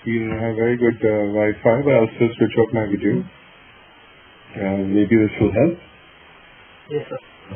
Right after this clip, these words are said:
Speaker 2: Thank you.
Speaker 1: All right. So, so, you know, when we, when we, when we, when we think about India and when we think about major shifts in technologies that affect the society, and we believe that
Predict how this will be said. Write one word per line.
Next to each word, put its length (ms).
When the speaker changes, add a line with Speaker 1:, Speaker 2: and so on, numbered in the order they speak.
Speaker 2:
Thank 220
you. 40
Speaker 1:
All 160
right. 240
So, 300
so, 40
you 80
know, 320
when 160
we, 140
when 160
we, 80
when 160
we, 160
when 240
we 80
think 320
about 260
India 300
and 400
when 160
we 100
think 240
about 400
major 480
shifts 320
in 400
technologies 960
that 160
affect 400
the 80
society, 500
and 140
we 160
believe 400
that 240